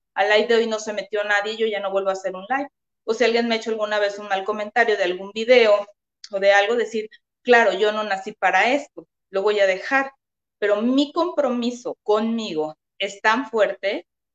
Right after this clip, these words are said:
que ante a muchas adversidades he decidido seguir adelante. Entonces yo te preguntaría hoy, ¿cuál es tu compromiso contigo? ¿Y a qué estás dispuesto y a qué estás dispuesta para realmente poder generar un cambio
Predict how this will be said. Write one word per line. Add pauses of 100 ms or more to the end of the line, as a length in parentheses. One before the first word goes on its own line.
(420)
que
ante
a
muchas
adversidades (240)
he
decidido
seguir
adelante. (480)
Entonces
yo
te
preguntaría (100)
hoy, (360)
¿cuál
es
tu
compromiso
contigo? (420)
¿Y
a
qué
estás
dispuesto
y
a
qué
estás
dispuesta (280)
para
realmente
poder
generar
un
cambio